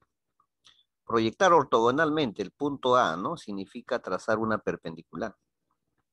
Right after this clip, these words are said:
Y ese punto nuevo sería el punto proyectado, ¿no? Para un segmento suficiente que proyectes los extremos, ¿no?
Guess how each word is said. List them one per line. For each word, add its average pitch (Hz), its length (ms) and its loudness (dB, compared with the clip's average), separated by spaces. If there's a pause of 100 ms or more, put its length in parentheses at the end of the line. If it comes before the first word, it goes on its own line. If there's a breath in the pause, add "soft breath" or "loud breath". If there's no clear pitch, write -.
(600)
Y 92 120 -4
ese 110 200 -2
punto 120 360 -2
nuevo 120 320 2
sería 95 600 -4
el 82 360 -20 (280)
punto 98 400 -12
proyectado, 76 680 -12
¿no? 113 180 -16 (2000)
Para 123 220 2
un 180 120 0
segmento 160 840 2
suficiente 151 920 -6
que 92 500 -4 (280)
proyectes 131 560 -2
los 95 200 -4
extremos, 92 800 -8 (1500)
¿no? 147 180 -14